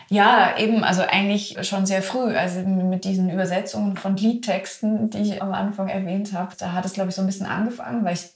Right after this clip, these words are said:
eben das auch gar nicht unterschieden habe. Ich dachte immer so, ja, das sind halt Gedichte, Lyrics, logisch, Lyrik. Und, äh, habe dann sehr schnell versucht, das auch selber zu machen und da auch viele schwülstige und ungelenke <laughs> jugendliche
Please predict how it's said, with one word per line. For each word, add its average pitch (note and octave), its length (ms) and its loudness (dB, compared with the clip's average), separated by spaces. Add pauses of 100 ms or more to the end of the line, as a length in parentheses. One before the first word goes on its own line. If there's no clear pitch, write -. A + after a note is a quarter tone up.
eben F#3 160 0
das F3 140 0
auch F3 120 -4
gar F3+ 140 0
nicht G3 140 0
unterschieden G#3+ 500 -2
habe. B3 160 -2
Ich - 60 -16
dachte - 180 -4
immer F#3 140 -2
so, F3+ 120 -6
ja, F3 160 -6 (220)
das - 80 -14
sind F#3+ 100 4
halt F3 140 2
Gedichte, G3+ 500 -2
Lyrics, G3+ 600 2
logisch, G#3+ 440 -2
Lyrik. E3+ 440 0 (880)
Und, F3 220 0
äh, - 20 -4
habe E3 420 -4
dann F#3 160 2
sehr F3+ 200 0
schnell G3 600 -2
versucht, G3+ 440 -4
das F#3+ 140 -6
auch F#3 360 -6
selber A3+ 420 -2
zu - 160 -4
machen F3+ 640 -4
und - 460 -6 (500)
da F#3+ 80 2
auch F#3+ 100 2
viele G3 540 2 (140)
schwülstige G3 960 2
und G3 260 0
ungelenke G#3 720 6 (600)
<laughs> - 600 -6
jugendliche A3 840 4